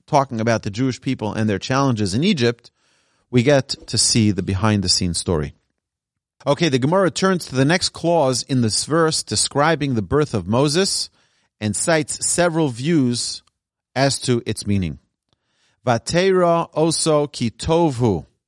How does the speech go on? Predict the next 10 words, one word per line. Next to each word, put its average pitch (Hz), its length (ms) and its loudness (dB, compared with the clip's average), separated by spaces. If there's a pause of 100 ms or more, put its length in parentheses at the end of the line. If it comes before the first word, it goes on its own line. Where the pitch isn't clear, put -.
(480)
She - 260 -4
saw 135 400 4
that 101 160 -2
he 104 120 -2
was 95 200 -2
good, 95 300 2
he - 160 -10
was 87 160 -4
tov. 87 500 -2 (600)
Tanya, 120 1120 0